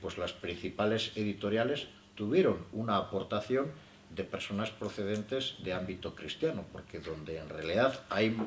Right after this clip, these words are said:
había más background para poder hacer ese trabajo era de gente procedente de ámbito cristiano a la hora de dar contenido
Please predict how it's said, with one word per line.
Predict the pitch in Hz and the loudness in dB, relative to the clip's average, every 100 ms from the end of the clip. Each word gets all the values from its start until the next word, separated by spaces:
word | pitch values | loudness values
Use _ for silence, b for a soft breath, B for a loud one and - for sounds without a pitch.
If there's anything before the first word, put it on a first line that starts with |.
| - | -2
había | 87 101 120 | 0 4 4
más | 98 113 101 | 6 2 2
background | 101 110 110 120 139 190 - | 4 4 4 6 6 4 -2
para | 82 82 | -6 -6
poder | - 87 98 | -4 -2 0
hacer | 113 - 120 | 0 -2 -4
ese | 113 117 | -4 -4
trabajo | 120 120 127 151 151 B B B - | -2 -2 -2 -4 -6 B B B -2
era | 196 | 0
de | 98 | 0
gente | - 98 98 98 | -2 -4 -2 -4
procedente | 95 87 87 95 95 107 | -4 -8 -4 -4 -2 -2
de | 95 | -2
ámbito | 95 98 101 | -2 -4 -6
cristiano | 107 - 117 | -6 -2 0
a | 123 | 2
la | 120 | 4
hora | 143 | 4
de | |
dar | 95 90 | 2 0
contenido | - 80 - 85 87 | -4 -10 -8 -8 -6